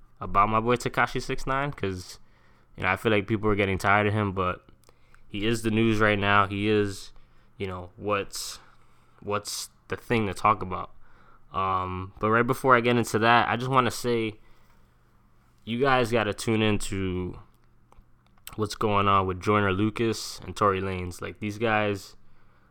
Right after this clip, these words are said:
out of nowhere, they just started beefing. They just have, like, a, it's more of, like, a friendly feud. But if you listen to some of these, uh, diss tracks that they're putting out, it's getting pretty serious. So, like, if you're into, you know,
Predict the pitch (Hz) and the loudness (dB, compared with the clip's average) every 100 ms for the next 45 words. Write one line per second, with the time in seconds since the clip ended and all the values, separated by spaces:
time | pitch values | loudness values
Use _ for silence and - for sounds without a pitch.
0 | - - 110 98 113 110 95 87 92 98 | -4 0 0 4 6 6 4 0 -4 -6
1 | 98 104 - 101 92 90 104 - 107 101 | -4 -2 0 0 -2 -4 -4 -4 -4 -4
2 | 95 95 - 98 92 95 87 - 92 92 | -4 -6 -2 -2 0 -4 -8 -10 -8 -10
3 | - - - - 113 - 156 143 135 113 | -10 -16 -16 -8 -4 2 4 6 4 0
4 | - 110 120 131 - 127 143 151 - - | 0 2 2 2 -2 -4 -4 -6 -10 -20
5 | - - - - 107 95 120 127 135 135 | -20 -20 -8 -2 -2 -2 0 2 4 2
6 | 113 107 117 110 110 104 101 95 90 87 | 0 0 2 2 2 0 -4 -8 -12 -6
7 | 101 113 - 120 120 - 90 101 - 117 | -4 -2 -2 0 0 -4 -4 -4 0 0
8 | 95 92 95 - - - - - - - | 0 0 0 -4 -12 -18 -16 -16 -18 -20
9 | - 92 92 110 101 92 101 92 113 101 | -14 -12 -4 -2 0 0 0 0 -2 -2
10 | 90 85 - 95 95 101 107 123 123 120 | -4 -8 -4 -2 -2 -2 -2 0 0 -2
11 | - 113 107 101 90 92 | -2 -2 0 0 -2 -6